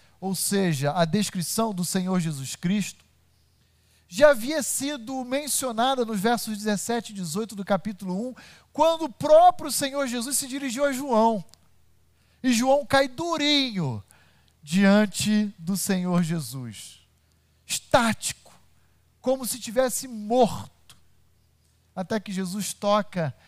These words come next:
em João e diz: "João, levanta, pega a pena e o pergaminho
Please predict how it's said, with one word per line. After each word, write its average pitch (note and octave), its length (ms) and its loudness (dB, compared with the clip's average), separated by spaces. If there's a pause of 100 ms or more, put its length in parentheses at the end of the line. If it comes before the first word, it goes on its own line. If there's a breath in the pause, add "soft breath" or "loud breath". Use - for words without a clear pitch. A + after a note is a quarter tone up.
(180 soft breath)
em F#3 120 -4
João F#3 260 -2
e F#3+ 60 -6
diz: F#3+ 140 -4
"João, A3 200 -2
levanta, G#3+ 600 -4 (1300)
pega A3 300 4
a G3+ 60 6
pena A3 420 2
e F#3+ 60 0
o F3+ 40 -4
pergaminho F3+ 720 2